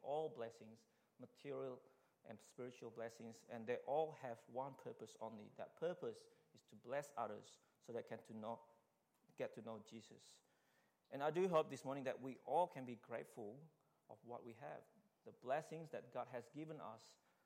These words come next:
spiritually and materially. Not that we deserve of, of them or anything like that, but because God is so gracious to us, and He g-, gave us better than what we deserve. So let's not take everything for granted, brothers and sisters,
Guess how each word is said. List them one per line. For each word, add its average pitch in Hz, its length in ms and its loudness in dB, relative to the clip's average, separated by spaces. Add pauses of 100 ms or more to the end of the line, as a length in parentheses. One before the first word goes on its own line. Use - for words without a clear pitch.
(120)
spiritually 135 640 -6
and 110 100 -8
materially. 107 640 -6 (120)
Not 175 140 2
that 120 140 2
we 120 100 -2
deserve 113 420 0
of, 110 120 -4 (1120)
of 110 180 -8
them 113 100 -8 (680)
or - 80 -10 (160)
anything 127 260 -4
like 113 180 -2
that, 165 220 -2
but 123 140 -2
because 123 240 -6 (100)
God 190 280 2 (120)
is 147 100 -8 (200)
so 208 320 2
gracious 120 480 0
to - 80 -8
us, 95 320 -6 (1120)
and 117 80 -12
He 120 160 -6
g-, - 160 -20 (160)
gave 151 240 2 (120)
us 113 280 -8
better 135 240 2
than 120 240 -4
what 135 240 -2
we 120 80 -8
deserve. 170 400 -10 (720)
So 160 120 -2
let's 208 260 -2
not 147 160 -8 (400)
take 123 320 -6
everything 131 380 -8
for 113 100 -6
granted, 113 400 -6
brothers 107 240 -4
and 117 80 -10
sisters, 120 400 -14